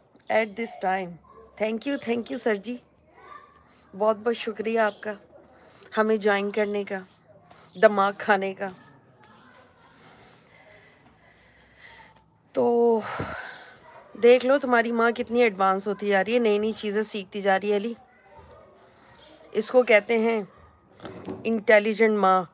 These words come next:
<laughs> हाय हाय, मैं कहा चलो थोड़ा सा जो है ना पंगा शंगा मज़ीद लें।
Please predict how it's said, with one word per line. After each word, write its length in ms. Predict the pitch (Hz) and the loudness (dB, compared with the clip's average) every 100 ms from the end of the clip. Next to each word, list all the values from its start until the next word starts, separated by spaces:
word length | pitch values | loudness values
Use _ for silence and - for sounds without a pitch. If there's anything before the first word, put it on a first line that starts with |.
| 208 | 4
<laughs> 40 | 285 302 - - 453 - 480 - - - - _ - _ - - - - - - - - - - - - - - - - - - | 6 6 4 4 4 4 -2 -4 -4 -6 -6 _ -20 _ -10 -8 -8 -12 -20 -20 -14 -14 -14 -18 -16 -18 -18 -18 -18 -20 -20 -18
हाय 440 | 247 247 247 254 254 | -14 -8 -6 -4 -4
हाय, 840 | 247 202 190 196 196 196 196 196 196 - - - _ _ _ _ _ - _ - _ _ _ _ - - _ _ _ - _ _ _ _ _ _ _ | -6 -8 -8 -10 -10 -10 -10 -12 -14 -18 -20 -20 _ _ _ _ _ -20 _ -20 _ _ _ _ -20 -20 _ _ _ -20 _ _ _ _ _ _ _
मैं 240 | - 233 208 | -12 -10 -8
कहा 140 | 233 | -6
चलो 320 | 220 220 208 214 - _ _ _ _ _ _ _ - | -6 -6 -6 -8 -14 _ _ _ _ _ _ _ -14
थोड़ा 360 | 214 208 208 | -8 -4 -2
सा 200 | 214 226 | -4 -4
जो 140 | 196 202 | -4 -4
है 100 | 180 | -6
ना 180 | 190 233 _ _ - - | -8 -12 _ _ -20 -4
पंगा 260 | 208 196 208 | -2 0 0
शंगा 320 | 208 202 196 208 | 0 -2 -2 -4
मज़ीद 420 | 196 175 190 196 | -4 -6 -8 -6
लें। 220 | 175 175 | -6 -8